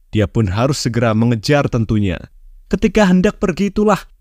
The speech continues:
langkah Jongwo dihalangi oleh Hyung yang bertanya, "Kenapa buru-buru, Kak? Kakak turis Korea ya?" tanya Hyung berbasa basi.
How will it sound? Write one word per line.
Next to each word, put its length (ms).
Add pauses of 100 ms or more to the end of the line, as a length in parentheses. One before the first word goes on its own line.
langkah 400
Jongwo 480
dihalangi 560
oleh 240
Hyung 480
yang 240
bertanya, 640 (240)
"Kenapa 320
buru-buru, 480
Kak? 240 (240)
Kakak 320
turis 240
Korea 400
ya?" 240 (240)
tanya 400
Hyung 320
berbasa 480
basi. 560